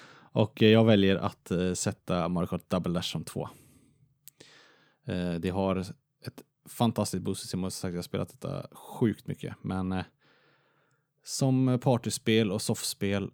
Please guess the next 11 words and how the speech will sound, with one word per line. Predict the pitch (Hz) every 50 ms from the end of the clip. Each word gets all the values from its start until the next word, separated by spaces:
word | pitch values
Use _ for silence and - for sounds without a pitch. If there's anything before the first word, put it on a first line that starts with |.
| _
och, | - 104 101 - _ _ -
eh, | 98 98 98 98 95 90 87 80 87 80 69 65 69 69
så, | - - - 107 95 87 92 78
så | - - - 113 107 101 101 101 95 101 101 - - _ _ _ _ _ _ - - _ _ _ - -
i | -
slutändan | - - - - - - 117 113 107
så | - 113
måste | 110 110 - 117
jag | 104
nog | 98
ändå | 101 101 95 98